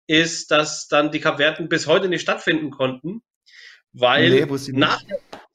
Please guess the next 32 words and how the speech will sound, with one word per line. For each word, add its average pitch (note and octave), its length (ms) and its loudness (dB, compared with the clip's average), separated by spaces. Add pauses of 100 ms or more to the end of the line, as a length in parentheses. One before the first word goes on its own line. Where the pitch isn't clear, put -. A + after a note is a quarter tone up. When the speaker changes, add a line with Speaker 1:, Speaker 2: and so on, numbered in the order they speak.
(200)
Speaker 1:
nach E3 200 2
der F#3+ 120 0
Pressekonferenz, F3+ 920 -2 (160)
äh, D#3 280 2
mit D#3+ 200 0
Dirk F3 160 0
Nowitzki, F#3+ 360 -2
seine D#3+ 280 0
offizielle D#3+ 400 -2
Abschlusspressekonferenz, D#3+ 1080 -4
was C#3+ 140 -2
dann C#3+ 120 0
ja C#3 80 0
auch C#3 140 -4
dann C#3 320 -2 (280)
sein C3+ 260 -2
Karriereende D#3 640 2
war, D3+ 380 0 (480)
äh, C#3+ 240 4
haben D3+ 180 0
wir D3 120 2
in C3+ 120 0
Dallas F#3+ 640 0
eine C#3 140 -2
kleine B2+ 260 0
Weinprobe G#3 580 2
uns G#3 200 -2
gegönnt G#3+ 480 -2 (680)
und, E3+ 600 2 (140)
äh, D#3 380 2
hatten C#3 360 -6
dann D3+ 480 0